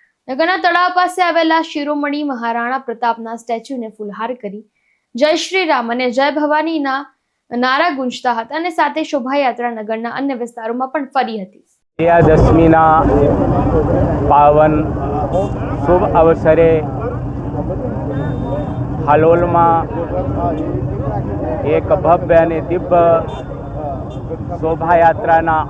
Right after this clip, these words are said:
Speaker 2: આયોજન પ્રતિવર્ષની ભાંતિ આ વર્ષે પણ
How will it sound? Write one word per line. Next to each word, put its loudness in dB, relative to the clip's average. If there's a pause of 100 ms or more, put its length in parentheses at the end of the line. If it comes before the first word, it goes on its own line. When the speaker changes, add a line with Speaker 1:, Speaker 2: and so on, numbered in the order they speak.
(140)
Speaker 2:
આયોજન 0 (2000)
પ્રતિવર્ષની -2
ભાંતિ -2
આ 0
વર્ષે -2
પણ -4